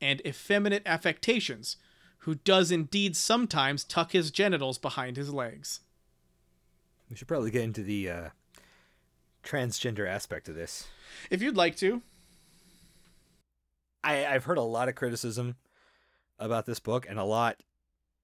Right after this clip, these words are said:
Speaker 2: more lately.
Speaker 1: Hmm.
Speaker 2: And I know in the movie, and I think perhaps in this book,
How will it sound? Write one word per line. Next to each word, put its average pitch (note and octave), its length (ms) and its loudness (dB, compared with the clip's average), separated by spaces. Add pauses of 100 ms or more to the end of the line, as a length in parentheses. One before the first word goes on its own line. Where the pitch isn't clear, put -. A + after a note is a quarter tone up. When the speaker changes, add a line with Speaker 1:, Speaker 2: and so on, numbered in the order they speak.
(720)
Speaker 2:
more A2+ 380 0
lately. F#2 720 -8 (480)
Speaker 1:
Hmm. D#3+ 320 -6 (920)
Speaker 2:
And G#2+ 100 -6
I G#2 100 -6
know C#3 560 -2
in B2 140 -6
the A2 60 -4
movie, A2+ 320 -4
and A2 80 -4
I F2+ 80 -8 (200)
think C3 260 -6
perhaps E3+ 540 -6 (120)
in D#3 140 -8
this E3 180 -8
book, - 540 -4